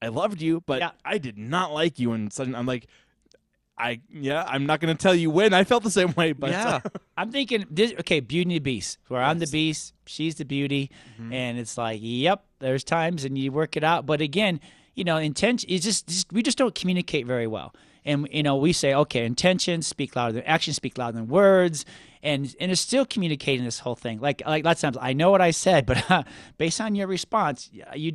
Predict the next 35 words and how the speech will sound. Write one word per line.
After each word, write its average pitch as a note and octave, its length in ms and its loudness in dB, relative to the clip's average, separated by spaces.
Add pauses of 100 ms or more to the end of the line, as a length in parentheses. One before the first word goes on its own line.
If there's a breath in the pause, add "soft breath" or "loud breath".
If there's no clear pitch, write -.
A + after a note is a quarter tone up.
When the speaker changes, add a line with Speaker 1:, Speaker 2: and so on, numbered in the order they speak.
Speaker 2:
obviously, D#3+ 440 -2
you D#3 240 -2
did D#3 160 2
not D3+ 160 2
hear D3+ 260 2
what B2+ 180 -2
I A2+ 140 -2
was A#2 200 -6
saying. A2 380 -6
So B2 160 -4
let's, C3+ 300 -2
let D3+ 100 -4
me D3+ 100 -4
rephrase C#3 540 -2
that. A2 260 -10
Speaker 1:
Maybe E3 200 4
I - 20 8
need F3 140 6
to D#3+ 80 6
have E3 120 8
you D3 60 6
guys D3 220 6
back C#3 200 2
for C#3 100 4
Therapy C3 360 4
Tuesday, B2 420 6
and A#2 80 2
we'll A2 80 -2
do B2+ 140 4
some C3+ 160 0
Speaker 3:
Do C#3 80 4
Speaker 1:
marriage C3+ 140 2
Speaker 3:
some G#3+ 80 4
of F#3+ 120 -2
this - 0 -